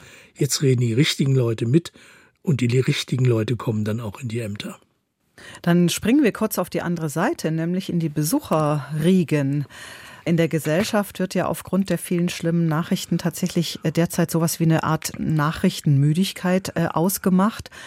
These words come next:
Speaker 2: Gibt es das auch, die Theatermüdigkeit, zum Beispiel, wenn zu viel Politik oder Diskurs auf die Bühne gebracht wird? Was ist Ihr Eindruck, Herr Lages,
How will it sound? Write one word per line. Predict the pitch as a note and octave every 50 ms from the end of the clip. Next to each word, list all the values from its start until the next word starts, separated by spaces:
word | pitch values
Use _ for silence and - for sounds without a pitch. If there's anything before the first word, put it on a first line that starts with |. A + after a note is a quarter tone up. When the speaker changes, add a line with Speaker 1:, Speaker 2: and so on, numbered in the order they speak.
| - - -
Speaker 2:
Gibt | - F3+ - - -
es | - -
das | - - G3 G3 - - -
auch, | D3+ C#3+ D3 F3 A#3 C#4 - -
die | - - F3+ E3+
Theatermüdigkeit, | - F#3 - - C#3 D3+ F#3 - - G#3+ G3+ G3 G3 G3+ G#3 G3+ G#3 G3+ - - - - G3 F#3+ G3 G3+ G#3 - - - - - - - -
zum | - - F3+ F3+
Beispiel, | G3 G3+ - - - F3
wenn | E3+ F3+ -
zu | - -
viel | - - - F3
Politik | F3 - - E3+ E3 E3 - - - A3+ - -
oder | E3 D#3
Diskurs | C3+ C#3 D3+ - - - - - F#3+ G3+ A3 - -
auf | - F3+ -
die | - F#3
Bühne | F3 - F#3+ G3 G3 G3 F#3+
gebracht | - E3+ - - F#3 F#3 - - - -
wird? | F3 F3+ - -
Was | F#3+ F#3+ -
ist | B3 - -
Ihr | - A3+ - -
Eindruck, | D#3+ D#3 D#3 D#3 D#3 D3+ -
Herr | - D#3
Lages, | D3 D3+ D3 D3+ D3 D3 D#3 D3 -